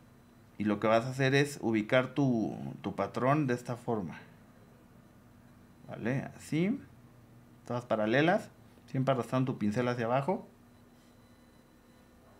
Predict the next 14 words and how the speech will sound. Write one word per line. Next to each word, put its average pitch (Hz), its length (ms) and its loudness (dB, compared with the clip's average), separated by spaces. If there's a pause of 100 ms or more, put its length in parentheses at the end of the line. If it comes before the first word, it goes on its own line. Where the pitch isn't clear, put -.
(2250)
y 156 180 0
después 139 540 0
lo 98 120 -6
giras, 165 580 0 (400)
¿vale? 104 320 -6 (1400)
Y 143 300 -4 (100)
haces 107 440 -4 (200)
líneas 110 500 -2 (140)
paralelas 101 720 -4 (120)
hacia 98 220 -8
el 95 100 -6
otro 98 240 -6
lado, - 220 -10 (1600)
¿vale? 120 320 -8